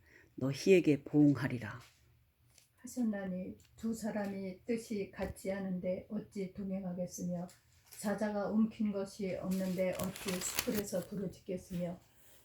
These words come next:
Speaker 2: 젊은 사자가 잡은 것이 없는데 어찌 굴에서 소리를 내겠느냐? 덫을 땅에 놓지 않았는데 새가 어찌 거기 치이겠으며,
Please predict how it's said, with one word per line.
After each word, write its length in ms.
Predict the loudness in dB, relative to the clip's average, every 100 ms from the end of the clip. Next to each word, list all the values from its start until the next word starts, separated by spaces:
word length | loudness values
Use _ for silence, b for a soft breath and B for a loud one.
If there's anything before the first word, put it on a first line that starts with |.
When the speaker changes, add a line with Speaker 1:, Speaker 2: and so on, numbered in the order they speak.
| -6
Speaker 2:
젊은 340 | 2 4 4
사자가 600 | 2 0 0 0 0 -2
잡은 340 | -2 -4 -2 0
것이 280 | -2 -2
없는데 580 | -2 0 0 2 2 2
어찌 460 | -2 -6 -4 -4 -4
굴에서 560 | -4 -2 -2 -2 -4 -4
소리를 480 | -4 -2 -2 -2
내겠느냐? 680 | -2 -2 -2 -4 -4 -4 -6 -14 _ _ _ _
덫을 520 | -6 -4 -2 -2 -2 -2
땅에 300 | -2 0 -2
놓지 460 | -4 -8 -8 -6
않았는데 800 | -4 -4 -4 -4 -4 -2 -2 -4 -12 -20 -12
새가 460 | -4 -2 0 -2
어찌 440 | -2 -4 -2 -2 -2
거기 500 | -2 -4 -2 -4 -6
치이겠으며, 920 | -6 -4 -2 -4 -6 -4 -2 -4 -8